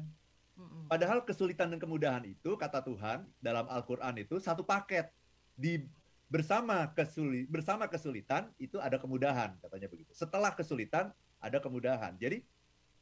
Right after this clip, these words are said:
Speaker 2: kita harus deketin kesulitannya. Nah,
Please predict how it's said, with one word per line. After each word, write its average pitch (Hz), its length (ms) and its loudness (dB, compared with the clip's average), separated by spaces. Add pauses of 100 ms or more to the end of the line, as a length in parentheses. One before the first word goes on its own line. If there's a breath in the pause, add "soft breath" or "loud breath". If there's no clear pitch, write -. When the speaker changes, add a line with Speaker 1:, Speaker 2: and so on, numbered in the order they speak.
(760)
Speaker 2:
kita 240 220 2
harus 247 100 -2
deketin 180 320 2
kesulitannya. 180 640 0 (880)
Nah, 135 80 0